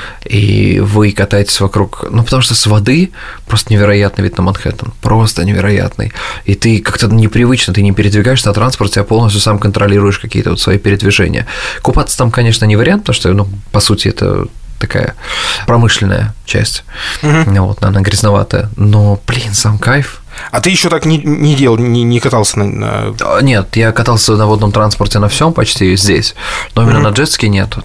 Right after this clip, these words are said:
Speaker 1: Как-то планировали. Американцы чрезвычайно трудоголики, и, и американцы, и иммигранты, которые живут в Америке. То есть эта страна намного мне больше, мне кажется, трудится, чем, например, даже те места, где жил я до этого в России. Вот,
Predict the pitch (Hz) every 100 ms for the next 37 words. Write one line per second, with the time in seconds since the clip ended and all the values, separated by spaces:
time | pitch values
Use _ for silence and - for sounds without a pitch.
0 | - - - 127 127 143 127 143 123 120
1 | 123 123 139 180 147 127 - - 120 117
2 | 123 127 - 165 127 104 117 117 117 120
3 | 185 120 - 82 - 101 107 107 104 104
4 | 104 101 101 - 113 107 107 104 147 147
5 | - 113 101 98 98 107 135 113 110 110
6 | 104 104 104 101 101 98 104 101 104 -
7 | - 107 107 98 98 104 101 95 95 104
8 | 101 - 90 95 95 101 - 104 95 -
9 | - 87 85 101 101 95 98 98 98 90
10 | 98 101 87 90 - 95 - 85 87 98
11 | 101 95 95 98 101 - 87 104 104 101
12 | 98 101 - 98 107 - - - - -
13 | 107 110 101 -